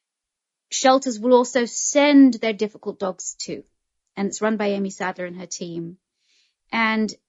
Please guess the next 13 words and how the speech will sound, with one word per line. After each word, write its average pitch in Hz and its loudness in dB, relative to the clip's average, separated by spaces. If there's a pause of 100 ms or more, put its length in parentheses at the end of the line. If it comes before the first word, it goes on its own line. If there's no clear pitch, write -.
at 220 -4
this 233 -6 (540)
center 330 2
in 202 -2
Florida, 214 -2 (280)
they 233 -2
use 240 0
e-collars 202 -4
as 180 -14
part 175 -6
of 151 -20
their 156 -8
training. - -16